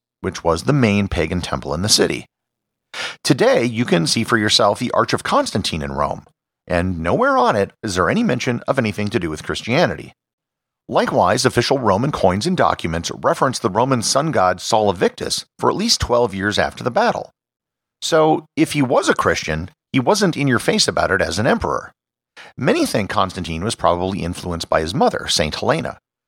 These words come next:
However, according to Eusebius, Helena didn't convert to Christianity until after the Battle of the Milvian Bridge. It's widely assumed that he wasn't baptized until he was near death,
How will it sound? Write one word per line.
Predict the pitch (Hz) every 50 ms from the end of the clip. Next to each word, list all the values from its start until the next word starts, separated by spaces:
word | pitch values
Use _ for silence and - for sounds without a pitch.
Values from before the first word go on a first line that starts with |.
| _ _ _ _ -
However, | 113 110 113 101 95 135 - -
according | - - - 92 92 90 92
to | - - 87
Eusebius, | 85 - - 82 80 131 110 110 127 - - - _ _ _ _ _ _ -
Helena | - 123 175 240 269 226 147
didn't | 110 95 135 180 233 233
convert | - 180 120 110 101 -
to | 101
Christianity | - - 92 85 - - 113 120 139 151 143 135 139 131
until | - - 117 - - 113 - - -
after | - 208 240 254 - - - - - _
the | - 95
Battle | - 92 87 82 85 92
of | 92 95
the | 101
Milvian | 101 95 82 71 69 76 76 76 80
Bridge. | 80 85 73 71 67 - - - - _ _ _ _ _ _ _ _ _ _ _ _ _ _ _ _ _ _ _ -
It's | 151 - - -
widely | 110 110 139 180 262 349 330 277
assumed | 226 - - - - 127 104 98 104
that | 107
he | 113 101
wasn't | 90 104 156 190 247 240 -
baptized | 131 113 107 98 - - 90 82 82 85 - -
until | 127 - - 95 101
he | 95 90
was | 85 98 80 82
near | 80 73 73
death, | - 113 117 101 - - - -